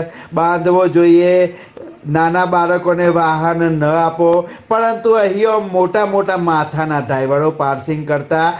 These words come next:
વધુ સવારી લઈ ફરી રહ્યા છે. શું એમને આરટીઓ અને ટ્રાફિક પોલીસની પરવાનગી અપાઈ હશે કે શું? જોવું એ રહ્યું કે મોતની સવારી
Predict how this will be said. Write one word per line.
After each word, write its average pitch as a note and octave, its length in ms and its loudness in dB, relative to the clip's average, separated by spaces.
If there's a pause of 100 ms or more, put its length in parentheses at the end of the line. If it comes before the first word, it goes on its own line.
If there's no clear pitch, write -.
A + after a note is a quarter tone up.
(220)
વધુ G#3 420 2
સવારી G#3 480 0
લઈ F#3 340 2 (280)
ફરી F3 340 2
રહ્યા C#3+ 280 0
છે. A2+ 280 -8 (360)
શું B3+ 300 0
એમને G#3 400 0
આરટીઓ F#3 440 2
અને G#3 180 0
ટ્રાફિક F#3 460 -2
પોલીસની F3 440 0
પરવાનગી D#3+ 600 0
અપાઈ D3+ 420 0
હશે F3 260 0
કે F3 180 -2
શું? C#3+ 300 -4 (560)
જોવું G#3 440 2
એ A#3 220 4
રહ્યું G#3+ 340 0
કે G#3+ 120 2
મોતની F#3 480 -2
સવારી F#3 640 0